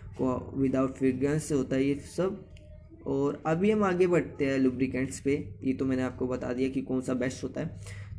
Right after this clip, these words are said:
तो अभी हम आगे बढ़ते हैं लुब्रिकेंट्स पे। Instead you buy package synthetic lubricant, there are some एक, uh, natural option that work for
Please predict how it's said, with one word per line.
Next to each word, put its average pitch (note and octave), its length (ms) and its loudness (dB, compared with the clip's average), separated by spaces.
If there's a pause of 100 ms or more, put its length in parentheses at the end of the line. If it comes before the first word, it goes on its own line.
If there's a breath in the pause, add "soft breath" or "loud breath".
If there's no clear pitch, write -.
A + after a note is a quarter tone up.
तो D3 80 4
अभी F#3 300 2
हम G3+ 100 2
आगे G3 220 2
बढ़ते D#3 240 2
हैं D3+ 80 6
लुब्रिकेंट्स B2+ 520 2
पे। A#2 180 0 (500 loud breath)
Instead G3+ 460 4
you F3+ 260 8
buy B2+ 320 6
package B2 680 0
synthetic B2 360 -2
lubricant, B2+ 640 -2
there F3+ 240 4
are G3 140 -2
some F3+ 200 0
एक, B2+ 460 2
uh, B2+ 100 -6
natural D3+ 400 2
option - 300 -4 (320)
that C3 220 -2
work C3+ 380 2
for C3 140 2